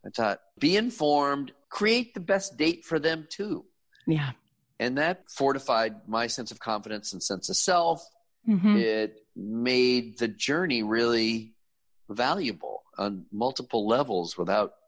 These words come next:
Speaker 1: saying, "Hey, let me put my hand in your pocket."
Speaker 2: Right.
Speaker 1: So
Speaker 2: Right.
Speaker 1: you gain so much professionally, by the way, by not doing that right away.
Speaker 2: Yep.
Speaker 1: So that's what those experiences did for me, and they gave me a lot of confidence. So now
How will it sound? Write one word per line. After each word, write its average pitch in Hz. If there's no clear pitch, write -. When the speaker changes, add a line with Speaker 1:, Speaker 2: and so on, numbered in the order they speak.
Speaker 1:
saying, 107
"Hey, 117
let 117
me 113
put -
my 104
hand 110
in 98
your 73
pocket." -
Speaker 2:
Right. 180
Speaker 1:
So 104
Speaker 2:
Right. 175
Speaker 1:
you 113
gain 147
so 185
much 147
professionally, 127
by 110
the 101
way, 98
by 110
not 139
doing 90
that 82
right 87
away. 80
Speaker 2:
Yep. 190
Speaker 1:
So -
that's 185
what 233
those 160
experiences 127
did 104
for 104
me, 87
and 101
they 104
gave 123
me 123
a 117
lot 107
of 101
confidence. 92
So 117
now 190